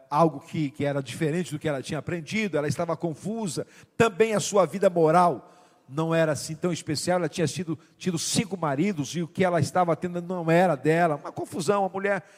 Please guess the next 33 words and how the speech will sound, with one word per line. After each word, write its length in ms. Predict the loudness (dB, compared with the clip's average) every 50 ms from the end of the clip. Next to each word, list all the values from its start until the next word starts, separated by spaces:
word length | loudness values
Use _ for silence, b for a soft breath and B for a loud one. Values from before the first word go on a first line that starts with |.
| B B B
assim, 300 | -6 -6 -4 -4 -8 -8 _
mas 140 | -2 -2 -2
Jesus 340 | 0 0 -2 -2 -4 -2 -2
a 80 | -2 0
valorizou, 960 | 0 -2 0 0 0 -2 -2 -4 -8 -6 2 4 6 6 6 6 2 -6 B B B B B _ _
dizendo 380 | -16 -10 -6 -6 -4 -6 -6
pra 160 | -8 -6 -6 -6
ela, 200 | -4 -4 -6 -4
"Olha, 120 | -4 -4
eu 80 | -4 -4
tenho 320 | -6 -8 -8 -8 -6 -6
algo 280 | -6 -6 -6 -8 -10 -16
especial 520 | -20 -14 -12 -12 -10 -10 -8 -6 -6 -6
pra 120 | -6 -8 -12
você, 440 | -12 -12 -14 -12 -10 -8 -10 -10 -10 B B B B B
eu 80 | -8 -4
tenho 160 | -2 -4 -4
uma 160 | -2 -4 -6 -6
água, 420 | -4 -6 -6 -6 -4 -6 -6 -6 b b b b b b _ -6
eh, 140 | -4 -4 -4 -8 -16 _ _ -16 -6
pra 140 | -4 -4 -4
sua 320 | -4 -6 -6 -2 -2 -2
vida, 520 | -2 -4 -4 -2 -2 -2 0 0 -2 -2 -2 B B B B
que 80 | -10 -6
se 100 | -4 -2
você 240 | 0 0 0 0 0
beber 280 | 0 0 0 0 -2 0
dela, 220 | 0 0 0 0
você 200 | -2 -2 -2 -2
nunca 340 | 0 2 0 0 2 0 -2
mais 180 | -2 -2 -6 -4
terá 240 | -2 -2 -2 -2 -4
sede." 400 | -6 -6 -6 -6 -6 -6 -10